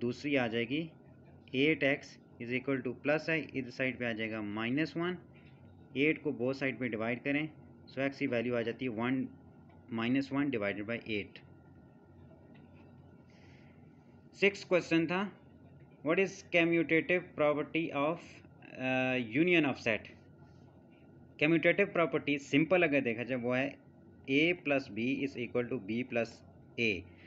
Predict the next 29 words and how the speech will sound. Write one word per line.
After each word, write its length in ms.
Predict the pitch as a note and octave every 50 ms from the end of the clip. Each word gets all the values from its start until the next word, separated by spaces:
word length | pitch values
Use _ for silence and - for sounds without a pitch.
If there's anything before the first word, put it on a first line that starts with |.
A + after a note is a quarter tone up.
| - - - - C3+
अगर 220 | C#3 C3 E3 D#3+
इन, 100 | E3 D#3+ - C#3+
उनका 340 | C#3+ D#3 D#3+ C#3+ - D#3+ C#3
अगर 280 | - D#3 C#3 D3 D3 -
ऑर्डर 280 | C#3+ D3 D#3 F3+ F#3+ E3
चेंज 260 | D3 D#3 D3 C#3+ C#3
किया 160 | B2+ C3 C3+ B2+
जाए 320 | B2 C3 C#3 D3 D#3+ E3 D3+ - - - - - - - - - - - - - - - - - - - - -
तो 100 | C3+ C3+ - - D#3
उससे 280 | D3+ - - - D3 C#3 C#3 C#3+ C#3+ - - - - - - - - - -
कोई 140 | C#3+ D3+ C#3+
फ़र्क 300 | C#3+ - C3+ C3 C3+ D3
नहीं 100 | C#3+ C#3
पड़ता, 260 | C#3 C3+ A#2+ A2+ C#3 C#3
वो 160 | C#3 C3 C3
एक 120 | B2 A2+ G#2+
दूसरे 260 | A#2 A2 - C3 B2
के 100 | B2+ A#2+
इक्वल 260 | G#2 - A#2 A#2 G#2+
होंगे। 260 | G#2 G2+ F#2+ F#2 F#2+ F#2+ - - - - - - - - - - - -
तो 60 | - B2+
अगर 260 | - C3+ C3+ D3+ D3
यूनियन 500 | B2+ A2+ A2+ D3 F3+ G3+ G#3+ G#3+ G#3 G3
का 120 | E3+ F#3 D#3+
कहा 220 | - C#3+ B2+ A#2+
गया 180 | A#2 A#2 A#2+ A#2
हो 180 | A#2+ C3 D#3 E3+ E3 - - - - - - - - - - - - -
तो 120 | C3+ - - - - - - - - - - - - - - C#3+
A 420 | C#3+ D3 D#3+ E3+ F#3 F#3+ F#3+ F#3